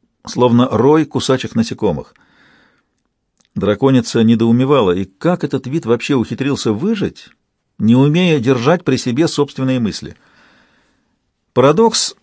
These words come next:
состоял в том, что хоть человек и рассеивал по округе каждый образ, посетивший его скудный умишко, ему не хватало соображения услышать, о чем думают другие.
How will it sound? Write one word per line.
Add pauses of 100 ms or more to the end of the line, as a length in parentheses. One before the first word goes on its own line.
состоял
в
том,
что
хоть
человек
и
рассеивал
по
округе (120)
каждый
образ,
посетивший
его
скудный
умишко, (920)
ему
не
хватало
соображения
услышать,
о
чем
думают
другие.